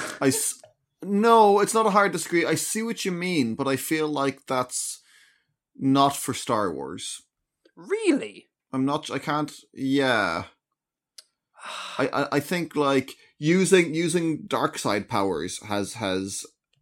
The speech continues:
Speaker 2: an effect on you, you know, like, you, use of force lightning makes you age horribly or whatever.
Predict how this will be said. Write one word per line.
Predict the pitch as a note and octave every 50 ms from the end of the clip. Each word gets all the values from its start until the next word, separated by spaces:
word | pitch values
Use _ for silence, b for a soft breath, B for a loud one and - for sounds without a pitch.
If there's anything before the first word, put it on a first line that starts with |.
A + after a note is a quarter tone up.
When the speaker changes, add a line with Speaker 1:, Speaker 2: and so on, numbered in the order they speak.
| _ _ - - - _ _ -
Speaker 2:
an | G#2+ A2 G#2
effect | G2 - - G2 F#2+ - -
on | G2+ E2+ D#2
you, | D#2+ D#2+
you | F2 F#2+
know, | F#2+ F2+ F2+
like, | D2 D2 F2 F#2 F#2 - -
you, | - A2+ A2
use | F#2+ F2+ G#2 G2 - F2 A2 A2 G2+ G#2 - -
of | A2+ G2
force | - - - A2+ G#2 - -
lightning | A#2 G#2 G#2+ G2+ E2+ F#2 F#2+ F#2
makes | F2+ - -
you | - -
age | - F#2 F#2+ F#2 F2+ F2+ - -
horribly | - D2 C#2+ C#2 - F2 C2+ B1+
or | C2+ F#2+
whatever. | E2+ - C2 C2+ D#2 D#2 -